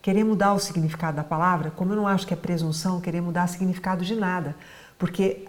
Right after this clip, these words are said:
a vida é feita de significados. Então, o que nós estamos fazendo aqui é querer mudar o significado da palavra ambição, sim.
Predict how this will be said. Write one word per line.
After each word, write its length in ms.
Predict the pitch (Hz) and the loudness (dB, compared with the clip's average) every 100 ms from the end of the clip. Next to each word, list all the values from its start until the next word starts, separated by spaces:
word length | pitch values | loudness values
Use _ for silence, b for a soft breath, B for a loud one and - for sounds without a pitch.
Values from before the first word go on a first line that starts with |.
| - | -4
a 100 | 185 | 0
vida 260 | 165 220 | 2 4
é 40 | 233 | 4
feita 280 | 226 220 226 | 2 2 0
de 80 | |
significados. 800 | - 214 233 233 - 143 156 - - _ _ _ _ b b b b b _ | 0 0 0 -2 -4 -6 -8 -14 -20 _ _ _ _ b b b b b _
Então, 200 | 170 147 - | -2 -2 -4
o 80 | 165 | -4
que 140 | 233 | 0
nós 160 | 247 208 | 0 0
estamos 200 | 175 160 | 0 -2
fazendo 260 | 151 151 139 | -2 -2 -4
aqui 460 | - 240 220 156 b b b b b _ | -4 0 0 -2 b b b b b _
é 60 | 185 | 0
querer 240 | 233 240 | 4 4
mudar 200 | 247 233 | 4 4
o 60 | 233 | 4
significado 460 | 233 240 226 226 | 2 0 0 0
da 80 | 220 | 0
palavra 300 | 220 220 214 | 2 0 2
ambição, 360 | 214 196 240 247 | 0 -2 -4 -4
sim. 400 | - 208 156 | 0 2 2